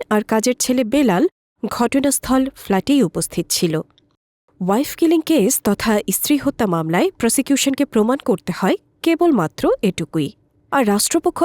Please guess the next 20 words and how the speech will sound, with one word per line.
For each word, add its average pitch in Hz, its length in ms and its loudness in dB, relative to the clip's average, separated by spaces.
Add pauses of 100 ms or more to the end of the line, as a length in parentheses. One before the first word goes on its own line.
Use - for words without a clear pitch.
এতটুকু 311 500 0
প্রমাণ 302 340 0
করতে 180 300 -2
পারলে 170 400 0 (420)
একই 320 380 2
ঘরে 285 380 0
অবস্থান 285 480 0
করা 220 360 0
অবস্থায় 208 540 -2
তার 233 200 -2 (160)
স্ত্রী 247 380 0 (440)
কিভাবে 359 420 2
হত্যাকাণ্ডের 175 600 -2
শিকার 165 360 -2
হয়েছে 175 420 0 (340)
তা 277 80 2
প্রমাণের 277 560 0
দায়িত্ব 226 480 0
গিয়ে 180 160 2
বর্তায় 190 440 -2